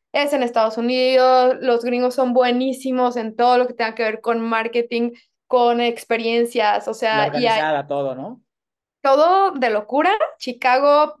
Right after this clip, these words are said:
Speaker 1: puros mexicanos, entonces, no, pues ahí ya fue el enganche, el sello de ya ahora sí maratonista de por vida.
Speaker 2: Ajá.
Speaker 1: Y después de eso, pues ya fue un sin parar, o sea,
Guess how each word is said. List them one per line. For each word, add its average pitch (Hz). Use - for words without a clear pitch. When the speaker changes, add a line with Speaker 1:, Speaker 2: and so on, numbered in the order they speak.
Speaker 1:
puros 277
mexicanos, 294
entonces, 285
no, 330
pues 285
ahí 277
ya 294
fue 285
el 277
enganche, 262
el 208
sello 254
de 202
ya 226
ahora 240
sí 240
maratonista 214
de 208
por 202
vida. 240
Speaker 2:
Ajá. 151
Speaker 1:
Y 254
después 254
de 277
eso, 285
pues 220
ya 214
fue 233
un 233
sin 220
parar, 190
o -
sea, 208